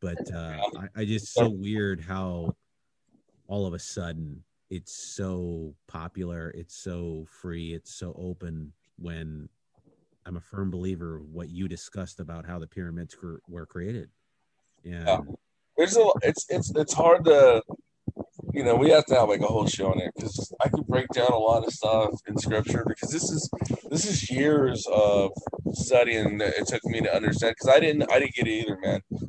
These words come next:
Speaker 2: I was like, "Why are U F Os here? Why, I mean, the pyramids, why was that a thing?" And it was
Speaker 1: Well, now
Speaker 2: literally
Speaker 1: you keep talking about mating, like,
Speaker 2: Yeah.
Speaker 1: just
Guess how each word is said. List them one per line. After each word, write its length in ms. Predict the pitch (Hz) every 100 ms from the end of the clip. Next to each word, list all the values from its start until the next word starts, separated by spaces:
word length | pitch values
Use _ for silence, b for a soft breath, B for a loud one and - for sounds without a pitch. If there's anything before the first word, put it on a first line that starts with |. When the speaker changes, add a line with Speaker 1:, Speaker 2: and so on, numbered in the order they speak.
| -
Speaker 2:
I 40 |
was 120 | 110 117
like, 140 | 110 95
"Why 200 | 107 127
are 40 |
U 200 | 127 120 117
F 120 | -
Os 240 | 104 101
here? 260 | 101 90 90
Why, 280 | 98 123 -
I 60 | 113
mean, 180 | 113 107
the 60 |
pyramids, 520 | 101 135 120 98 - -
why 280 | - 143 127
was 180 | 127 123
that 160 | 110
a 40 | 104 107
thing?" 200 | 98 95 - - - _ -
And 100 | 110
it 60 |
was 140 | 117 139
Speaker 1:
Well, 60 | 143
now 60 | 135
Speaker 2:
literally 160 | 143
Speaker 1:
you 60 | 139
keep 240 | - - 123
talking 180 | 156 139
about 200 | 139 104
mating, 480 | 107 156 92 69 - _ _ -
like, 200 | 95 87 -
Speaker 2:
Yeah. 200 | 110 107 101 95 -
Speaker 1:
just 180 | -